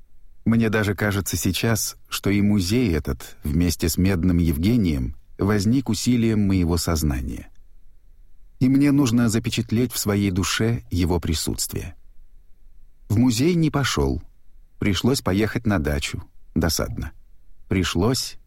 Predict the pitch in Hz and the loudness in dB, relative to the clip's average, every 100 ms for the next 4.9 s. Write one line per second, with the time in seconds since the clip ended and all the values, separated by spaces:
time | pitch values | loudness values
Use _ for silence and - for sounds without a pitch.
0 | - 98 90 95 120 104 131 - 76 62 | -2 0 2 0 0 2 0 0 -2 -4
1 | - - - - - - 113 143 143 147 | -10 -20 -20 -20 -20 -2 2 4 4 2
2 | 170 117 73 64 - - - - - - | 2 2 0 -2 -6 -10 -16 -20 -20 -20
3 | - - 143 127 117 110 131 113 110 90 | -8 0 0 2 0 0 2 2 0 0
4 | 107 107 107 - 120 113 80 67 - | -2 0 0 0 0 2 0 -2 -6